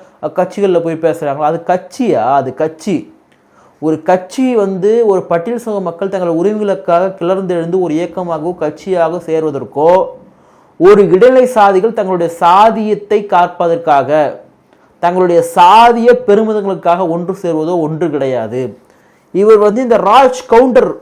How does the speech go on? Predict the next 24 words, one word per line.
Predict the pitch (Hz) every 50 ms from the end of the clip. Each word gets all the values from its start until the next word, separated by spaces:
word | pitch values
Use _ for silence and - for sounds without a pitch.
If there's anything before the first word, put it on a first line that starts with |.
| - -
அவரை | 175 196 196 190
போய் | 190 202 208
ஆதரிச்சு | 185 165 180 190 190 175 170 165 170 -
பேசுவதற்கும், | 165 156 151 156 156 143 131 135 - 165 185 220 254 262 196 - - _ _ _ _ _ _ _ _ _ _ -
யுவராஜ் | 156 185 208 240 254 233 190
இருக்கார் | 196 160 147 156 147
இல்லையா, | 151 147 160 180 180 165 143 117 113 - - 113 120
பரோல்ல | 143 165 190 202 202 196 180 165
வந்து | 160 151 160 180 190
மறுபடியும் | 175 170 170 175 160
உள்ள | 165 180 185
போய் | 165 165 151
உட்காந்துக்கிறாரு, | - - 151 151 147 139 127 127 120 113 110 98 - - _ _ _ _ _ _
ஆணவ | - 156 180 185 180 165
கொலை | 165 160 143 139
செய்த | 135 - 139 131 127 127 127 135 127 117 107 101 - _ _ _ _ _ _ _ _ _ _ _ -
யுவராஜ், | 139 160 175 170 147 123 113 - - _ _ _ _ _ _ _ _ _ _ _ _ _ _ _ _ _ _ _ _ _ _ _ _ _ _ _
அந்த | 117 135 165 185 180 185
நபரை | 175 175 175 175 196 202 196 185
ஆதரித்து | 156 156 170 175 175 160 143 156 -
பேசுவதற்கும் | - 143 135 139 143 135 123 123 - 175 180 165
எந்த | 147 147 160 165
வித்தியாசமும் | 156 151 135 156 156 147 147 - 156 151
கிடையாது. | 135 127 117 120 110 107 101 - - -